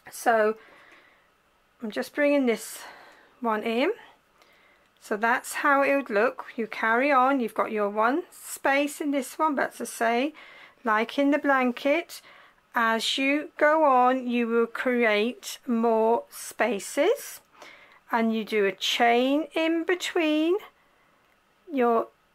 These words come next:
filling up of your spaces, and then you do your corner, and it'll just grow and grow. So I hope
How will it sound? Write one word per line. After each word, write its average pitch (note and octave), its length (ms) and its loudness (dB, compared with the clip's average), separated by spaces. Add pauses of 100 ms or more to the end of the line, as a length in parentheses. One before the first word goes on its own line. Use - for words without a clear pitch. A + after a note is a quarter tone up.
(1160)
filling A#3 380 0
up A#3+ 280 2
of A#3+ 180 0
your G#3+ 440 2
spaces, D4 1040 -2 (420)
and C#4 180 0
then B3 200 4
you B3 100 0
do A#3+ 160 -2
your A3+ 220 -2
corner, F3 640 -2 (760)
and G#3 540 -2
it'll G#3+ 340 -4
just G#3 300 -6
grow G#3 380 4
and A3 180 -2
grow. F#3+ 420 0 (500)
So A#3+ 460 2
I B3 140 2
hope F4 480 2